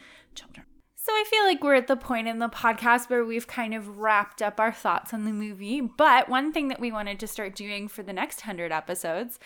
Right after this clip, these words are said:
is giving recommendations on what you can watch if you really enjoyed this one. So because this was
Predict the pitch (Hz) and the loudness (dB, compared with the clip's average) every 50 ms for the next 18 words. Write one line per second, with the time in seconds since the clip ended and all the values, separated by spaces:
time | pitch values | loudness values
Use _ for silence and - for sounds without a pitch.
0 | - - - - - - - - 240 262 254 254 254 254 247 247 233 233 - 294 | -18 -18 -18 -18 -20 -16 -4 0 4 6 6 6 6 6 4 4 0 0 0 0
1 | 330 330 359 359 349 349 339 339 311 359 359 370 381 381 370 359 349 381 381 370 | 2 4 4 4 2 2 0 2 4 4 4 4 2 0 0 2 2 0 0 0
2 | - 277 233 214 202 190 185 - - - 208 208 208 214 214 214 202 185 190 190 | -2 -4 -6 -6 -8 -8 -6 -6 -4 -2 -2 0 -2 -2 -4 -6 -10 -12 -12 -6
3 | 202 233 247 269 269 - - 226 220 247 240 - - 220 202 202 208 202 196 - | 0 2 2 2 2 0 -4 -8 -8 -8 -8 -10 -10 -12 -8 -6 -4 -4 -4 -4
4 | - - - - - 185 - 190 185 185 185 180 175 170 170 170 185 180 170 165 | -6 -8 -10 -10 -10 -10 -8 -8 -8 -6 -8 -8 -8 -8 -8 -6 -6 -6 -6 -6
5 | 180 175 - 160 - - 202 - - 208 202 220 - 233 220 196 233 226 - 277 | -8 -8 -8 -8 -8 -6 -6 -6 -4 -4 -4 -4 -4 -4 -6 -4 -6 -8 -8 -8
6 | 262 | -10